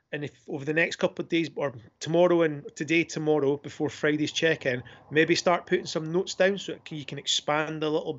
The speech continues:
bit on it as you go. That's always a good idea. I've got, I've had a couple of people have done that in the past, so that works quite nicely.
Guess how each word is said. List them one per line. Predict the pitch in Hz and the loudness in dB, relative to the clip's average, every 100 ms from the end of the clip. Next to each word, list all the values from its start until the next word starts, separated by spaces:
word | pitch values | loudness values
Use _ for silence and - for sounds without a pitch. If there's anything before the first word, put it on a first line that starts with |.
| - | -8
bit | 151 | -6
on | 151 151 | -6 -6
it | 165 | -4
as | 131 | -4
you | 139 | 0
go. | 147 175 202 - - - | 4 4 2 -6 -18 -4
That's | 143 143 170 | 0 2 4
always | 170 160 | 4 4
a | 143 | 2
good | 147 143 | 0 2
idea. | 139 127 139 139 | 2 0 0 0
I've | 131 | -2
got, | - 156 | -6 -4
I've | 139 | -4
had | 131 139 | -4 -4
a | |
couple | - 165 156 | 0 0 -2
of | |
people | - - 139 | -6 -4 -2
have | 127 | 2
done | 139 139 | 2 2
that | 135 131 | -2 -4
in | 131 | -8
the | 123 | -4
past, | 143 135 - - - - | 0 0 -2 -12 -20 -14
so | - - 120 - | -12 -10 -12 -10
that | 135 139 | -4 -2
works | 135 - | -2 -4
quite | 135 139 | -6 -4
nicely. | 127 - | -4 -4